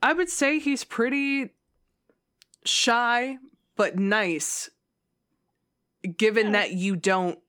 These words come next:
Speaker 1: want to hurt it.
Speaker 2: That's nice.
Speaker 1: Yeah, he
Speaker 2: I feel like he would just be angry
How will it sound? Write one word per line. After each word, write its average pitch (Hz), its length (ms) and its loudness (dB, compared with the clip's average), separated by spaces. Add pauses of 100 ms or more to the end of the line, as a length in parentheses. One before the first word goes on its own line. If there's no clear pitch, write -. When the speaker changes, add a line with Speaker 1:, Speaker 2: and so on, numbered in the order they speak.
(140)
Speaker 1:
want 165 400 -2
to 160 100 -8
hurt 147 280 -4
it. 110 160 -6 (1500)
Speaker 2:
That's 415 220 -14
nice. 202 320 -12
Speaker 1:
Yeah, 214 160 0
he 202 180 -6
Speaker 2:
I 302 100 -8
feel 330 160 -8
like 247 160 -2
he 233 120 -10
would 208 100 -10
just 202 160 -12
be 196 260 -12
angry 170 680 -12